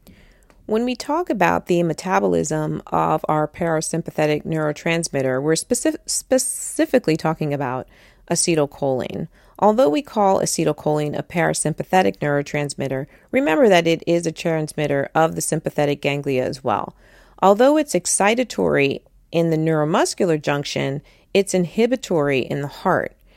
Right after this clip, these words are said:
And we talked about that a few minutes ago, how acetylcholine can actually, uh, bind to the muscarinic receptors in the heart. What do you think happens at that point? The patient will become bradycardic.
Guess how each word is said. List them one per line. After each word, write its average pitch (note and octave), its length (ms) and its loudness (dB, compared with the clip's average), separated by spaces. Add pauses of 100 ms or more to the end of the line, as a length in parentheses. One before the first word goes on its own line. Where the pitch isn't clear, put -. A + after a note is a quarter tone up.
(180)
And F3 100 2
we F3+ 80 4
talked B3 320 2
about D3 240 0
that C3 160 2
a B2+ 60 0
few D3 180 -4
minutes D#3 300 -2
ago, - 340 -4 (280)
how F#3 200 2
acetylcholine E3 880 2
can D#3 160 -6
actually, C3+ 560 -4 (320)
uh, D3+ 200 0
bind D#3 400 0
to D3+ 100 -4
the C#3+ 80 0
muscarinic D3 760 -2
receptors D3+ 480 -2
in C#3+ 120 -4
the D3 80 -6
heart. F#3+ 320 0
What F3+ 160 2
do F3 40 -2
you D#3+ 100 0
think - 240 -6
happens F#3+ 440 -2
at - 100 -6
that B2 220 -4
point? B2 240 -6
The B2 80 -8
patient - 560 -6
will G3 160 2
become D3 380 -4
bradycardic. - 680 -2